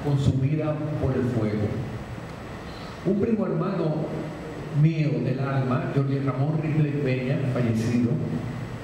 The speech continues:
que había llegado a República Dominicana porque tuvieron que sacarlo de Venezuela y de Colombia por el asunto de la guerrilla política, estaba aquí, y cuando vi el cuadro me dice,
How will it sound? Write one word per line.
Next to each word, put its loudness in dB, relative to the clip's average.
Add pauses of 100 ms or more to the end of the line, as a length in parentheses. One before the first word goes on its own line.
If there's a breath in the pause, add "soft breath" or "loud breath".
(880)
que 2
había 0
llegado 0
a 2
República 2
Dominicana 2
porque 2
tuvieron 0
que 4
sacarlo 2
de 2
Venezuela 2
y 2
de 0
Colombia 2 (100)
por 2
el 0
asunto 0
de 2
la 0
guerrilla 2
política, 2 (2250)
estaba 0
aquí, 0 (800)
y 2
cuando 2
vi 2
el -2
cuadro 0
me 2
dice, 0